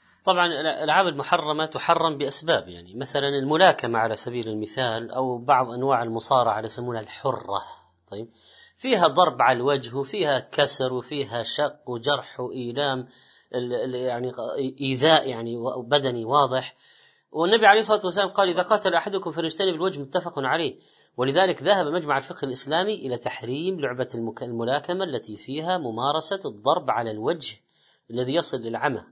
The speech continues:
والتلف الحاد في المخ والكسور البليغة والموت. وإيش؟ دون مسؤولية على الضارب. خلاص، اثنينهم راضين. والجمهور فرحان إذا واحد طاح، ضرب على وجهه، طاح في الأرض،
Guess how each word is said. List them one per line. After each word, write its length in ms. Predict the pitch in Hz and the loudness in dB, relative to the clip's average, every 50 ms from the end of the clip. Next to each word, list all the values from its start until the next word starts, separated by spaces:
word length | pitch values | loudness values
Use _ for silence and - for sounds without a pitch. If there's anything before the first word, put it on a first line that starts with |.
| _ _ | _ _
والتلف 400 | - - _ 123 127 131 - - | -18 -8 _ -4 -2 -2 -4 -6
الحاد 300 | 117 - - 143 135 131 | -10 -4 -2 -2 -2 -2
في 100 | - - | -4 -8
المخ 380 | 127 127 131 - - - - | -6 -6 -6 -6 -6 -10 -12
والكسور 420 | 107 113 - - 107 - 131 127 123 | -16 -16 -14 -14 -10 -8 -6 -6 -6
البليغة 500 | 117 113 123 123 131 123 104 104 95 - _ _ _ _ _ _ _ _ | -6 -6 -4 -4 -4 -4 -4 -8 -10 -12 _ _ _ _ _ _ _ _
والموت. 1300 | 120 120 120 123 120 120 120 120 117 117 110 117 117 117 117 - 127 120 123 170 208 202 - - - - - - - - _ _ _ _ _ _ _ _ _ _ _ _ _ _ _ _ _ _ _ _ _ _ | -6 -2 0 0 0 0 0 -2 -2 -4 -6 -8 -10 -10 -10 -10 -10 2 8 10 10 10 10 6 0 -10 -12 -12 -12 -16 _ _ _ _ _ _ _ _ _ _ _ _ _ _ _ _ _ _ _ _ _ _
وإيش؟ 480 | - 170 226 277 311 240 - - - - _ _ _ _ _ _ _ _ _ | 0 4 6 8 8 6 4 0 -6 -14 _ _ _ _ _ _ _ _ _
دون 280 | - 165 240 254 254 247 | -2 0 2 2 4 4
مسؤولية 460 | 247 247 247 220 233 240 247 240 233 | 2 2 2 2 0 0 4 6 8
على 220 | 196 208 208 208 175 | 8 8 8 6 6
الضارب. 400 | 170 214 208 185 139 110 95 - _ _ _ _ _ | 6 6 8 8 6 2 -4 -10 _ _ _ _ _
خلاص، 380 | - - 160 175 156 - - - | 0 2 4 4 4 2 0 -2
اثنينهم 260 | 165 175 175 175 170 | -2 0 0 2 4
راضين. 480 | 160 165 160 139 156 131 95 - - _ _ _ _ _ _ _ - | 4 4 4 4 0 -4 -4 -8 -14 _ _ _ _ _ _ _ 0
والجمهور 460 | 131 139 135 147 165 170 190 208 190 | 0 0 2 0 0 2 2 0 2
فرحان 840 | - - 185 - - - 233 233 233 226 220 214 196 165 143 127 - _ _ _ - | 2 0 0 0 2 2 2 4 4 4 2 2 2 0 -2 -6 -10 _ _ _ -4
إذا 160 | 151 147 151 | 0 4 8
واحد 340 | 165 180 160 - 160 156 - | 8 8 8 8 4 0 6
طاح، 280 | - 185 175 - - | 8 8 8 8 6
ضرب 280 | 139 147 185 185 175 160 | 4 6 6 6 8 8
على 180 | 151 156 156 175 | 8 8 8 6
وجهه، 300 | 190 175 135 139 139 127 | 4 2 2 0 -2 0
طاح 260 | 135 180 190 180 - | 4 6 6 6 6
في 80 | - | 2
الأرض، 260 | 160 139 170 190 165 | -2 -2 -2 -2 -2